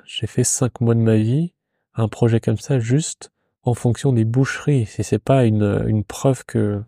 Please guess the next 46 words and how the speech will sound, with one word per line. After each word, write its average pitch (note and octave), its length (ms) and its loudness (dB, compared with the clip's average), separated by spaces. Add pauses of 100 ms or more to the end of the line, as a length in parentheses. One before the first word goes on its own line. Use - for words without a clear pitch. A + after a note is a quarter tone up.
(240)
la G#2 140 0
présence B2 520 2
de A2+ 100 2
mon A2 180 0
chien C3+ 360 -6
influe B2 360 0
beaucoup B2 480 0
sur - 260 -8
les A2 120 2
<laughs> A2 80 0
décisions B2+ 440 4
que A2+ 60 2
je A2+ 60 2
vais A2 100 4
prendre, D3 480 -4 (220)
et, G#2+ 180 0
euh, G2 360 -2 (100)
s'abandonner C3+ 720 2
à A#2+ 100 -2
ça, C#3 380 -6 (120)
à B2+ 80 0
mon C#3+ 180 0
avis, B2+ 340 0 (320)
c'est - 140 -2
une A2 80 4
des A2 80 4
meilleures A2 220 2
choses - 200 -10
que A#2+ 100 2
j'ai A2+ 100 4
pu C3 160 -6
faire, - 380 -12
quoi. A#2 140 -10 (440)
Parce - 220 -8
que, G#2+ 540 -2 (380)
parce - 220 -4
qu'on G#2+ 160 4
est G#2 80 8
deux, G#2+ 300 4
et - 20 0
on, G#2+ 180 -4
je A2 120 -6
suis - 80 -18
pas G#2+ 140 -6
seul A2+ 360 -2
à, A2 420 -6